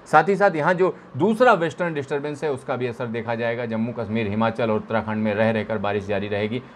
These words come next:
और तराई के इलाके में भारी बारिश का सिलसिला शुरू हो जाएगा। दिल्ली के आसपास में रह रहकर बारिश होती रहेगी।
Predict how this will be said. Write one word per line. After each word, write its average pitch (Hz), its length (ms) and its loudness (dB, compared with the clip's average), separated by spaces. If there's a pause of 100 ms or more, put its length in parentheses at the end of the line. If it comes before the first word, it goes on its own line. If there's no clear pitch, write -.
और 113 180 -2
तराई 117 220 2
के 110 160 -4
इलाके 95 320 -4
में 104 180 -6 (240)
भारी 120 280 0
बारिश 95 260 -4
का 113 100 -4
सिलसिला 95 340 -8
शुरू 90 180 -10
हो 80 60 -10
जाएगा। 85 240 -4
दिल्ली 170 280 2
के 180 80 2
आसपास 165 440 0
में 165 120 -6 (220)
रह 151 180 6
रहकर 143 260 2
बारिश 127 280 -2
होती 131 220 -4
रहेगी। 127 340 -2